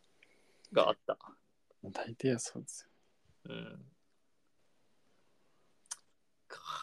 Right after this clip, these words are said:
Speaker 1: おらんかーと思いながら。これ入る？っていうのを聞こうかなと思ったけど。
Speaker 2: うん。
Speaker 1: <laughs> まあ、そもそも結構ネットで早いやんか。
Speaker 2: うん。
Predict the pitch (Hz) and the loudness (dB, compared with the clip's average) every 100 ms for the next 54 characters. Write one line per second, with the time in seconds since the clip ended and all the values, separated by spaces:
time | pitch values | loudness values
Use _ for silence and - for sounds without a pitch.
0 | - - 147 - - - - - - - | -4 2 2 2 -2 -4 -4 0 0 -2
1 | - - - - - - _ - - - | -6 -10 -16 -18 -20 -20 _ -20 -20 -20
2 | - - - - - - - - 214 208 | -20 -20 -20 -20 -20 -20 -20 12 12 12
3 | 180 180 202 156 151 143 127 123 - - | 12 12 12 12 6 0 0 -2 -2 2
4 | 120 104 117 113 - 208 165 - - - | 2 0 -4 -2 4 6 6 4 -2 -12
5 | - - 104 98 92 - - - - - | -12 -2 0 0 -2 -12 -20 -18 -12 -2
6 | 120 95 - - - 202 180 220 226 220 | -2 -2 -12 -20 4 8 8 8 4 2
7 | 208 208 151 151 - 160 143 123 - - | 0 0 0 0 -2 -2 0 0 -6 -12
8 | - - _ _ _ 117 110 98 | -14 -16 _ _ _ 0 0 -2